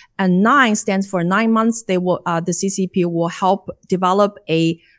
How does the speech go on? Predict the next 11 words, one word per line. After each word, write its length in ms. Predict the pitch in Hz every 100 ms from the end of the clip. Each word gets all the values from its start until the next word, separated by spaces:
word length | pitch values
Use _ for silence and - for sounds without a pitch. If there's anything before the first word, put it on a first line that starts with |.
| _
vaccine 800 | 151 160 180 180 - 214 196 175 165
mandate 600 | 170 202 185 156 - -
or, 280 | 180 170 -
or, 320 | 170 165 165 -
you 140 | 180
know, 120 | 170
covid 460 | 156 - 214 196 190 -
vaccine 520 | 165 160 - 190 170
to 180 | - 165
further 520 | - - 247 208 180
deteriorate 800 | 175 170 - 240 214 156 110